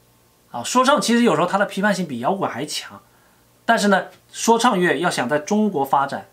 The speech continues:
啊，它必然要走一条改良之路。所以说，我就说我们中国的说唱歌手啊，你想在中国的这个市场上继续发展，那你只能够第一，说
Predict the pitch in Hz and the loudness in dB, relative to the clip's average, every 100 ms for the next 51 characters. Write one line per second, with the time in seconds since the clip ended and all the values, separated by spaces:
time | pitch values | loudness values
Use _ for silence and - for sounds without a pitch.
0 | _ - 143 196 202 - - 277 196 139 | _ -10 -4 -2 -2 -2 0 2 4 2
1 | 135 196 214 180 - 156 117 127 139 - | 0 0 2 0 0 -6 -6 -8 -12 -8
2 | 113 123 - _ _ - - 127 107 98 | -4 -4 -8 _ _ -20 -16 -14 -14 -16
3 | 104 117 101 101 _ _ _ _ _ _ | -18 -18 -20 -20 _ _ _ _ _ _
4 | _ _ _ - 202 226 185 180 - 135 | _ _ _ -2 2 4 4 2 -4 -4
5 | 143 160 151 147 143 - _ _ - 143 | -2 0 0 2 2 0 _ _ -4 -2
6 | 165 196 240 202 156 175 156 - _ _ | 0 2 4 4 4 4 0 -2 _ _
7 | _ - 170 170 147 139 131 110 101 _ | _ -6 -2 -2 -2 -4 -6 -8 -10 _
8 | _ _ - 147 143 233 220 - 165 - | _ _ -4 -2 2 2 2 2 0 -2
9 | - - 226 160 131 - 214 196 147 160 | -6 2 2 2 -2 0 0 4 2 2
10 | 160 147 147 135 123 117 113 - 175 127 | -4 -4 -2 0 0 -4 -6 -6 -6 -6
11 | 107 127 139 _ - 151 120 127 120 110 | -6 -8 -10 _ -10 -10 -4 -4 -4 -12
12 | _ _ _ - 151 151 143 127 120 127 | _ _ _ -4 -2 -2 -4 -4 -4 0
13 | 143 - - 151 156 - _ _ _ _ | 0 0 -4 -4 -4 -8 _ _ _ _
14 | _ _ - - 156 160 156 | _ _ -10 -2 2 2 0